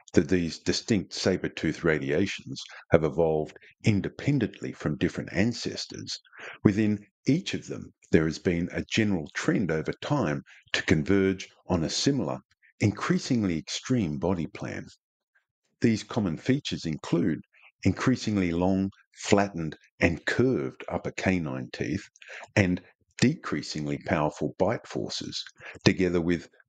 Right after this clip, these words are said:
increasingly powerful necks and forelimbs, as well as a host of additional features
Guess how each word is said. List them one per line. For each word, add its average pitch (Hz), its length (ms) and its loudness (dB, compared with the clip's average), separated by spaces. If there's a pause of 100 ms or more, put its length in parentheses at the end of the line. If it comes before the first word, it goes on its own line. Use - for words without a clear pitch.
(400)
increasingly 95 800 2
powerful 87 520 0
necks 92 320 0
and 73 140 -2
forelimbs, 131 720 0 (260)
as - 120 2
well 131 140 6
as 123 140 0
a 120 60 2
host - 340 -2
of 95 100 -4
additional 92 600 0
features 65 580 -6